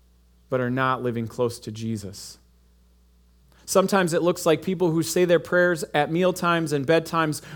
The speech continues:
but they worry their days away as if there's not a God, trusting in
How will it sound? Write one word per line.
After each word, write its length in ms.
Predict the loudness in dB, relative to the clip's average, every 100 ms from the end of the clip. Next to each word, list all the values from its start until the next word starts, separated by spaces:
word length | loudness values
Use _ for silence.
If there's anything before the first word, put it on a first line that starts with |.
| 0
but 160 | 2
they 120 | 4
worry 480 | 2 6 6 6 4
their 220 | 6 6
days 360 | 6 6 4 4
away 440 | 2 2 2 0 -6 2
as 200 | 6 6
if 140 | 4 0
there's 280 | -2 -2
not 260 | 0 4 4
a 40 |
God, 360 | 4 6 6 4
trusting 440 | 0 -2 -2 -2
in 120 | -2